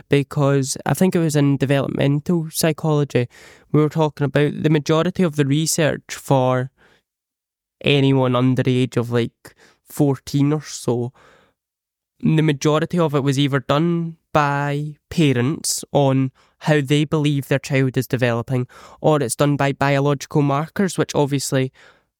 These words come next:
are a hundred percent factual, that you can't alter them, because the biggest challenge with young people is that they may try and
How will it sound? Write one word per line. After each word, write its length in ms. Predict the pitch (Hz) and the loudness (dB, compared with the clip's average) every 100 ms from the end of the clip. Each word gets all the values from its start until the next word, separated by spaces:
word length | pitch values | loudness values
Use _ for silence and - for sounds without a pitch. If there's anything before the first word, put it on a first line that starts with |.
| _ | _
are 480 | - 131 123 120 123 - _ - | 0 2 2 0 -4 -8 _ -4
a 60 | 131 | -2
hundred 260 | 147 151 | 0 0
percent 300 | - - 151 | 0 -2 -2
factual, 500 | - 151 - - 139 | 0 -2 -2 -2 -2
that 140 | 123 135 | 0 -2
you 120 | 139 | -4
can't 420 | - 143 139 - _ - | -2 0 0 -2 _ -2
alter 420 | 147 147 - 180 | 0 0 -4 -2
them, 300 | 185 208 208 - - - | 0 -2 -4 -10 -20 -4
because 280 | - 151 139 | 0 2 0
the 80 | 147 | 0
biggest 360 | - 156 156 - | -2 -2 -2 -4
challenge 420 | 151 143 143 - | -2 0 0 0
with 280 | 135 123 143 | -2 -2 0
young 240 | 139 143 | 0 -2
people 440 | - 143 143 131 | -6 -6 -2 -2
is 420 | - 131 127 120 - - - - _ _ _ _ _ | 0 0 0 -4 -8 -18 -20 -20 _ _ _ _ _
that 200 | 143 143 | -2 0
they 120 | 143 139 | 2 2
may 640 | 135 139 139 139 139 135 - | 2 2 0 0 0 -4 -6
try 240 | 156 135 | -2 0
and 640 | 139 139 139 139 - - | 0 0 0 -2 -6 -12